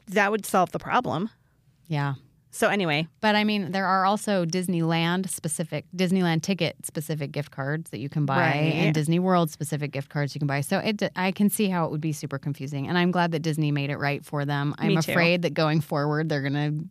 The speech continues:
Speaker 2: not be so lenient now that it's been
Speaker 1: That it's been
Speaker 2: all over
Speaker 1: so
Speaker 2: the news.
Speaker 1: publicized.
Speaker 2: Right, right.
Speaker 1: Yeah.
Speaker 2: Um, and the second thing about Genie Plus, or about Disney Plus
Speaker 1: Mm-hmm.
Speaker 2: that I was going to say is there are a couple of promos coming out. So you talked about it a little bit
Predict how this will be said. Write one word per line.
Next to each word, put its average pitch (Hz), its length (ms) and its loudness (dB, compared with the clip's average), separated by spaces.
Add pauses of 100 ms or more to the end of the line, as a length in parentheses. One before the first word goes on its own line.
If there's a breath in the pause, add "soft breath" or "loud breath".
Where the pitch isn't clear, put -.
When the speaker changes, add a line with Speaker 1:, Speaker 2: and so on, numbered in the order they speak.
(460)
Speaker 2:
not 156 240 2
be 143 220 -2
so 147 240 0
lenient 139 540 0
now 175 300 0
that 139 100 -2
it's 202 200 0
been 156 380 2 (220)
Speaker 1:
That 190 180 2
it's 170 140 -6
been 190 100 4
Speaker 2:
all 151 140 4
over 156 100 4
Speaker 1:
so 202 240 6
Speaker 2:
the 160 60 0
news. 156 40 0
Speaker 1:
publicized. 156 800 2
Speaker 2:
Right, 143 300 2
right. - 80 -14 (100)
Speaker 1:
Yeah. 202 260 -2 (520 loud breath)
Speaker 2:
Um, 170 340 4
and 202 160 6
the 190 80 4
second 311 380 2
thing 185 320 2
about 170 260 2
Genie 165 260 0
Plus, 156 200 -4
or 156 60 2
about 160 460 0
Disney 156 320 4
Plus 160 300 0
Speaker 1:
Mm-hmm. 208 100 0
Speaker 2:
that 214 100 2
I 151 80 4
was 160 160 0
going 151 220 -2
to 151 40 -2
say 151 320 -4
is 160 280 -2
there 160 180 0
are 160 80 2
a 156 40 -2
couple 180 220 -4
of 196 60 -10
promos 185 420 2
coming 151 240 0
out. - 240 -6
So 143 340 0 (720)
you 196 120 4
talked 208 220 2
about 151 200 4
it 147 80 0
a 160 40 2
little 151 200 0
bit 151 280 -2